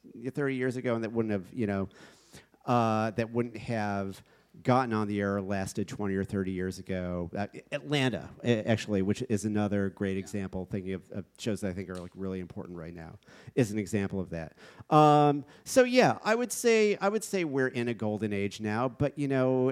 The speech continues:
Speaker 1: every age of T V is kind of a golden age. Like, you just gotta know where the gold is, you
Speaker 2: Yeah.
Speaker 1: know?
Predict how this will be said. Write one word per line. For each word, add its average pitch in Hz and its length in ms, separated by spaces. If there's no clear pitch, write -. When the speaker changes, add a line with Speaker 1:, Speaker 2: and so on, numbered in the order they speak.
Speaker 1:
every 156 380
age 127 160
of 113 100
T 107 160
V 101 140
is 101 100
kind 98 220
of 90 60
a - 20
golden 95 300
age. 101 180
Like, 95 180
you 98 60
just 107 240
gotta 101 220
know 98 140
where 98 200
the 98 100
gold 90 320
is, - 640
you 95 80
Speaker 2:
Yeah. 92 80
Speaker 1:
know? 95 100